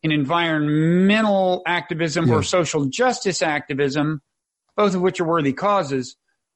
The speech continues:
Speaker 2: Yeah.
Speaker 1: than anti-militaristic activism. I, I would think Bu-, the Buddhists
Speaker 2: Hmm.
Speaker 1: would be a natural community to draw on,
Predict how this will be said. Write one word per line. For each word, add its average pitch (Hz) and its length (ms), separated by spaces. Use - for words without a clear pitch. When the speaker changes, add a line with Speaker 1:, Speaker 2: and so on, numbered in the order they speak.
Speaker 2:
Yeah. 101 220
Speaker 1:
than 185 480
anti-militaristic 165 1600
activism. 147 720
I, 196 180
I 214 40
would 202 200
think 311 420
Bu-, 196 340
the 180 100
Buddhists 208 920
Speaker 2:
Hmm. 185 80
Speaker 1:
would 175 320
be 202 140
a - 20
natural 196 420
community 190 520
to 160 100
draw 185 300
on, 175 260